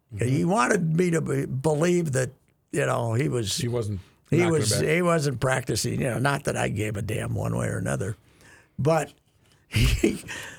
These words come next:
Speaker 2: we come in there and he's at the bar, leaning on the bar, hammered, and, you know, "Hey, Dark, how you doing, Katie?" And he knew Katie, and, and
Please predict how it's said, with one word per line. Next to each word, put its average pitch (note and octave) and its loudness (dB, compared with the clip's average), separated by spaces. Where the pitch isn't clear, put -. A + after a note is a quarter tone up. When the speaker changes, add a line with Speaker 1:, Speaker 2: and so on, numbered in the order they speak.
Speaker 2:
we G3 4
come G3+ 4
in F#3 4
there D#3 2
and C3 0
he's D#3+ 2
at D3 0
the A#2+ 0
bar, B2 0
leaning C#3+ 0
on A2+ 0
the G#2+ -2
bar, G2+ -4
hammered, A2+ -2
and, A#2+ 2
you C3 0
know, A#2+ 0
"Hey, D3 2
Dark, A#2+ 0
how A#2 0
you A#2 0
doing, G#2+ -2
Katie?" A2+ -2
And A#2+ -2
he C#3 0
knew C3 -2
Katie, G2+ -4
and, G2 -8
and A2 -2